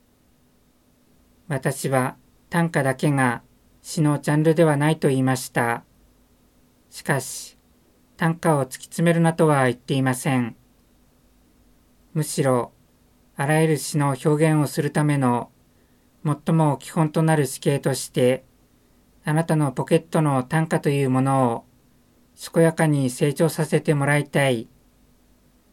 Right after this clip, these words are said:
回り道のように見えるこの逸脱も、要するに帰り戻って、短歌を深めるための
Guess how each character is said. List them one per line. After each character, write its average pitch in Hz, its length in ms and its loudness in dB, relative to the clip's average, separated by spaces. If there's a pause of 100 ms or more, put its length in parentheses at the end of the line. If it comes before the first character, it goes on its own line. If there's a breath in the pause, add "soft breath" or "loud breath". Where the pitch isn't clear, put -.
(500)
回 156 280 2
り 170 120 2
道 170 120 -8
の 151 120 2
よ 151 140 4
う 151 40 4
に 147 140 0
見 139 160 -2
え 147 80 0
る 131 140 0
こ - 140 -6
の 135 160 0
逸 131 200 -6
脱 135 260 -2
も、 127 320 0 (640)
要 151 160 2
す 175 160 -4
る 165 80 2
に 147 220 2
帰 147 240 0
り 151 80 0
戻 151 220 2
っ - 60 -8
て、 120 440 -2 (640 soft breath)
短 170 160 -2
歌 151 240 0
を - 20 -2
深 156 220 -4
め 156 100 2
る 151 100 0
た 139 140 -4
め 139 140 0
の 123 320 0